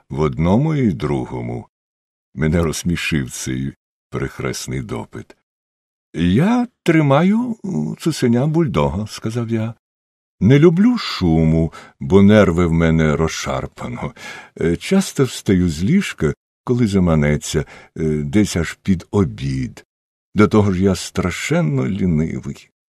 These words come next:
Коли я почуваю себе добре, то в мене з'являється ще ціла низка інших пороків». «А гру на скрипці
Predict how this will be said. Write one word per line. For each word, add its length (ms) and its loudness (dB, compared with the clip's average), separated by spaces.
Коли 260 6
я 100 6
почуваю 520 2
себе 320 0
добре, 580 0
то 180 2
в 40 2
мене 320 4
з'являється 840 2
ще 420 -4
ціла 460 -2
низка 500 -2
інших 520 0
пороків». 540 -6
«А 100 4
гру 240 4
на 120 6
скрипці 680 0